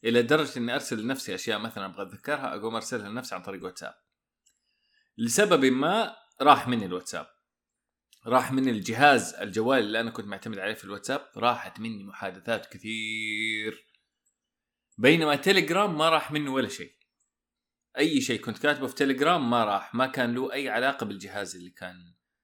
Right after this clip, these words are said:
هذا، هذا بدون أي خدمة، بدون ما أدفع في أي شيء، ما، لا بسوي آي iCloud ولا أسوي جوجل Drive ولا اللي هو. ف يعني على قولك، بس، بس يمكن ما هي واضحة يعني. آه، يعني يمكن من المهم إنه التليجرام إنه يوضح إنه أوكي، ترى هذا فرق كبير بيننا وبين واتساب.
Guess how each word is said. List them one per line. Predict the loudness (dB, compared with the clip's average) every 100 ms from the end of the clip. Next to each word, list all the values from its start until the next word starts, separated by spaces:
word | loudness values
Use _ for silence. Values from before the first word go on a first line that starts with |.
| _
هذا، | -8 -8 -6 -4 -2
هذا | 2 4 2
بدون | 0 0 0 0
أي | -4
خدمة، | -2 -4 -6 -10
بدون | -4 -2
ما | -2
أدفع | -4 -6
في | -8 -8
أي | -10
شيء، | -10 -10
ما، | -6 -6 -6 _ _ _
لا | 0
بسوي | 0 0 2 2
آي | 0
iCloud | -2 -4 -4 -4
ولا | -6
أسوي | -6 -8
جوجل | -8 -12 -12
Drive | -10 -10 -10
ولا | -12
اللي | -14 -14
هو. | -16 -14
ف | -10 -10 -10 _ _ _ _ _ _ _ _ _ _ _
يعني | 0 0 2
على | 4 4
قولك، | 6 4 2
بس، | -4 -4 -6
بس | -4 -2
يمكن | 2 2
ما | 4
هي | 4
واضحة | 2 0 -8
يعني. | -10 -10 -10 -4
آه، | -2 -2
يعني | -6 -4 -4 -4
يمكن | -6 -4 -2
من | -2 -2
المهم | -2 -2 0 -2 -6
إنه | -8 -8 -8
التليجرام | -8 -4 -2 0 0 0
إنه | 0 2
يوضح | 2 2 -2 -8 -12
إنه | -14
أوكي، | -12 -10 -8 -8 -8
ترى | -8 -4
هذا | -4 -4
فرق | -6 -6 -8 _
كبير | -10 -8 -8
بيننا | -10 -10 -12
وبين | -20 -20
واتساب. | -20 -18 -20